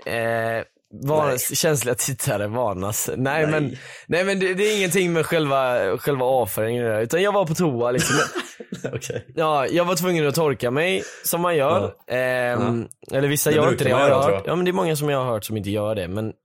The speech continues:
Speaker 1: det är en
Speaker 2: De
Speaker 1: annan
Speaker 2: går all
Speaker 1: historia.
Speaker 2: natural.
Speaker 1: Ja, <laughs> ja.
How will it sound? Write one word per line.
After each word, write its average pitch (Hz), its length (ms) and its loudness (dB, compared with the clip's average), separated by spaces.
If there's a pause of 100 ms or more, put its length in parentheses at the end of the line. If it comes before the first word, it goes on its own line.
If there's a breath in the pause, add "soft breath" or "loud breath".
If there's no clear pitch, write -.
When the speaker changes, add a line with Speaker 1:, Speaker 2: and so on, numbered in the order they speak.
(320)
Speaker 1:
det 123 80 0
är - 20 0
en 127 60 0
Speaker 2:
De 135 60 0
Speaker 1:
annan 117 120 2
Speaker 2:
går - 60 2
all 120 80 4
Speaker 1:
historia. 110 320 2
Speaker 2:
natural. 104 540 -2
Speaker 1:
Ja, 135 280 0 (140)
<laughs> 131 140 -2
ja. 147 260 0